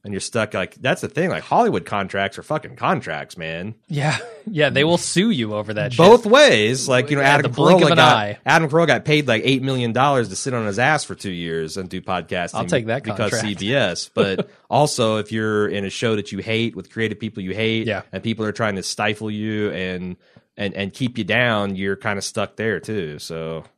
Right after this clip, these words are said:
Speaker 2: Yeah. So the, the answer is, hell yeah, I'd sell Bald Move if the number is right and if there's a plan for the future.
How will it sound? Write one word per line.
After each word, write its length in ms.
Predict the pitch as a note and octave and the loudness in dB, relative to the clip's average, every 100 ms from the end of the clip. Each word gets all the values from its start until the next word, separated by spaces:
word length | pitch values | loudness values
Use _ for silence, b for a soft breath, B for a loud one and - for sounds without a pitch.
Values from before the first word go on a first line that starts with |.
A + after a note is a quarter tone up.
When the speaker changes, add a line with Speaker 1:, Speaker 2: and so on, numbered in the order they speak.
| _ _ _ _ _ _ _ b b b _ - | _ _ _ _ _ _ _ b b b _ -4
Speaker 2:
Yeah. 160 | D3+ G#2 _ | -2 -4 _
So 320 | - D#3+ D#3+ D3+ | -4 -2 -2 -6
the, 220 | D#3 F3 | -10 -8
the 120 | F3+ E3+ | -4 -2
answer 220 | E3 D#3+ | -2 -4
is, 320 | D3 C3 B2 - - - _ | -2 -4 -8 -16 -18 -20 _
hell 180 | - G#3 | 0 2
yeah, 180 | A#3+ E3+ | 4 2
I'd 160 | B2+ B2 | 0 0
sell 200 | C3+ A#2 | -2 0
Bald 260 | A#2 A2+ | -2 -2
Move 200 | A#2 A#2 | -2 -4
if 140 | A#2+ - | -6 -4
the 60 | |
number 280 | A#2 E3+ F3+ | -4 -2 -2
is 140 | D#3+ | -2
right 320 | D3 C#3+ C#3+ D#3 _ _ _ _ _ _ _ | 0 2 0 -2 _ _ _ _ _ _ _
and 440 | C3 B2 A#2+ A#2+ - | -4 -2 -2 -6 -6
if 300 | C3+ B2 B2 B2+ | -4 -4 -6 -8
there's 300 | B2 A#2 A2 | -4 -2 -4
a 80 | |
plan 800 | G#2 - C3+ C3+ B2+ B2 A#2+ A#2+ A#2 | -10 -6 -4 -2 -2 -4 -6 -6 -8
for 260 | - B2+ A2 | -10 -8 -8
the 80 | |
future. 500 | G2+ A2 F#2+ F#2 G#2 | -8 -12 -12 -18 -20